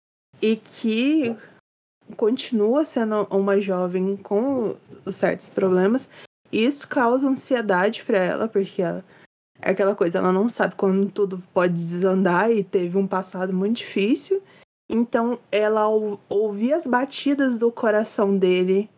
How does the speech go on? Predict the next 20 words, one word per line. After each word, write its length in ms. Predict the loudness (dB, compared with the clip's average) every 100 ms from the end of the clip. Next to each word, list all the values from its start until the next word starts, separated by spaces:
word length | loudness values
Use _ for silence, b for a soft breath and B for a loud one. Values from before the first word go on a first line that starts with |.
| _ _ _ _ _ _ -4
ela 320 | -2 2 0
fica, 500 | -2 -4 -4 -4 -2
ele, 420 | 0 0 -4 -8 -2
ela 220 | 0 0
fica 220 | -2 -2
mais 200 | 0 0
relaxada. 800 | 0 0 0 0 0 0 0 -2 -4 _ _ _ _ _ _ _ _ _ -2
E 120 | 2
ele 340 | 2 2 2
gosta 400 | 2 0 2 0
de 80 | -2
sentir 460 | -4 0 0 2 2
ela 200 | 2 2
porque 260 | -2 0
ele 160 | -2 -2
tem 400 | -2 -2 0 0
esse 220 | 0 -2 -2
trauma 320 | -2 0 0
de 80 | 0
abandono. 720 | 0 0 2 2 0 0 -2